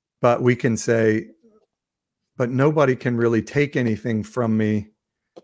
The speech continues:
if I'm not holding on to something selfishly and tight, if I'm humble with my hands open with everything I am and have, then nothing can be stolen from me." And if I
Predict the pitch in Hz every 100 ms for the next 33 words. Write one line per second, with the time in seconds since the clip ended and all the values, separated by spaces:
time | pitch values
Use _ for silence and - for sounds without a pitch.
0 | _ _ _ _ 127 - 117 113 117 120
1 | - 123 113 110 113 113 107 107 - 123
2 | 110 104 107 104 - 123 117 127 - -
3 | - - - 110 - 107 127 - 123 117
4 | 107 - - - _ - 143 135 117 110
5 | 107 117 113 107 117 113 101 107 107 107
6 | 101 113 117 113 104 113 107 104 104 110
7 | 104 98 - 120 113 - 110 - - _
8 | _ _ _ _ _ _ _ _ _ _
9 | - 110 110 131 135 113 - 107 101 98
10 | - 117 143 113 107 - 101 104 107 110
11 | - _ _ _ _ _ _ _ _ _
12 | _ _ _ _ _ _ _ _ _ _
13 | _ 120 113 - 107 104 104